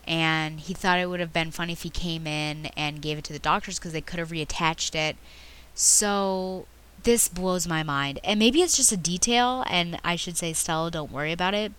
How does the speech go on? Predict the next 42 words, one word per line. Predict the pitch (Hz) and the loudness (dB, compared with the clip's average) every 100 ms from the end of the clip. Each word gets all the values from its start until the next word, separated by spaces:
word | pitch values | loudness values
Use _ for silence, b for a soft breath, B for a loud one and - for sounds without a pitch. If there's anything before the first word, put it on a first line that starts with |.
| - | -2
but | 185 175 - - - - - | 2 2 -2 -12 -20 -20 -2
Simone | - 208 202 208 247 | 4 4 4 0 0
was | 277 | -2
the | - | -2
one | 214 196 180 | -2 -2 -2
who | 180 | -4
wrote | 151 139 143 | -2 -4 -2
Death | 208 208 | -6 -6
of | 196 | -10
the | |
Family. | 202 208 208 214 208 - B B B B B - | -6 -4 -2 -4 -4 -6 B B B B B 0
Batgirl | 214 233 240 285 294 277 | 4 4 2 -4 -2 -2
had | - 208 196 185 196 202 - - | -2 2 4 4 4 -2 -8 -8
the | 175 185 | -4 -4
finger | - 180 175 165 165 160 160 - - - | -2 -4 -4 -6 -6 -6 -8 -14 -8 0
in | 190 | 2
a | 202 | 0
plastic | - 190 170 - 196 | 0 2 2 0 -4
baggie | 165 139 143 143 139 156 - | 0 2 2 -2 -4 -6 -8
with | 151 170 165 - | 0 0 0 -6
ice. | - 123 - - - - - - - | -6 -6 -6 -4 -4 -6 -14 -10 2
How | 190 | 4
did | 208 202 | 4 2
James | 226 220 214 | 0 0 0
get | 190 180 | 2 2
it | 190 | 0
in | 214 | -4
the | |
first | - 165 - | -6 -8 -8
place? | - 160 | -8 -6
That | 175 | -4
was | 170 | -4
a | 185 | -6
question | 185 175 165 | -6 -4 0
I | |
asked | 156 165 | 0 0
a | 165 | -4
couple | - - | -4 -4
episodes | 156 143 143 139 139 | -4 -4 -6 -6 -8
ago. | 131 127 135 B B B B B - | -6 -6 -6 B B B B B 2
And | 208 | 4
then, | 208 202 202 | 6 4 2